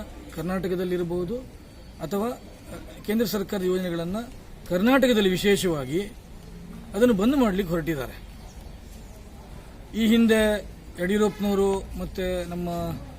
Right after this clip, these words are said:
ಬೊಮ್ಮಾಯಿಯವರ ನೇತೃತ್ವದ ರಾಜ್ಯ ಸರ್ಕಾರ ಇದ್ದಂಥ ಸಂದರ್ಭದಲ್ಲಿ, ಬಿ ಜೆ ಪಿ ಸರ್ಕಾರ ಇದ್ದಂಥ ಸಂದರ್ಭದಲ್ಲಿ ಇದ್ದಂಥ ಅನೇಕ ಯೋಜನೆಗಳನ್ನ ಇವತ್ತು ಸಿದ್ದರಾಮಯ್ಯ ನೇತೃತ್ವದ ಕಾಂಗ್ರೆಸ್ ಸರ್ಕಾರ ಬಂದ್ ಮಾಡಿದೆ.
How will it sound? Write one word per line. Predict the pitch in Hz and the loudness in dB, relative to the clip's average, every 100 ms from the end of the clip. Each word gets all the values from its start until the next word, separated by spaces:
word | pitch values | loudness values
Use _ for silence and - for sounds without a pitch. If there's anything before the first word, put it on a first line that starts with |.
| - - | -14 -8
ಬೊಮ್ಮಾಯಿಯವರ | 160 185 202 190 | -2 2 2 2
ನೇತೃತ್ವದ | 180 180 156 175 | 0 -4 -4 -2
ರಾಜ್ಯ | 165 165 | -2 -2
ಸರ್ಕಾರ | 180 156 - 165 | -4 -4 -4 -4
ಇದ್ದಂಥ | 156 143 156 143 | -4 -4 -8 -6
ಸಂದರ್ಭದಲ್ಲಿ, | 151 156 147 135 | -4 -4 -4 -4
ಬಿ | 160 | -2
ಜೆ | 175 | 0
ಪಿ | 165 165 | 0 -4
ಸರ್ಕಾರ | 160 151 156 | -6 -6 -6
ಇದ್ದಂಥ | 147 147 165 | -6 -4 -4
ಸಂದರ್ಭದಲ್ಲಿ | 156 151 151 143 143 139 190 - - - - - | -4 -6 -6 -6 -8 -6 -6 -8 -14 -16 -16 -6
ಇದ್ದಂಥ | 170 175 196 175 | -2 0 0 -2
ಅನೇಕ | 143 190 247 240 | 0 4 4 4
ಯೋಜನೆಗಳನ್ನ | 214 202 196 185 170 175 | 6 6 6 4 2 0
ಇವತ್ತು | 202 180 180 - 240 170 - - - - | 0 0 -2 -2 -2 -2 -8 -16 -14 -6
ಸಿದ್ದರಾಮಯ್ಯ | 185 226 240 233 220 | 2 6 6 6 4
ನೇತೃತ್ವದ | 202 180 175 175 170 | 2 0 -4 -4 -4
ಕಾಂಗ್ರೆಸ್ | 165 185 190 - | -4 -2 -2 -2
ಸರ್ಕಾರ | 160 151 160 202 | -4 -4 -6 -4
ಬಂದ್ | 165 185 | 0 2
ಮಾಡಿದೆ. | 180 143 113 | 2 0 -6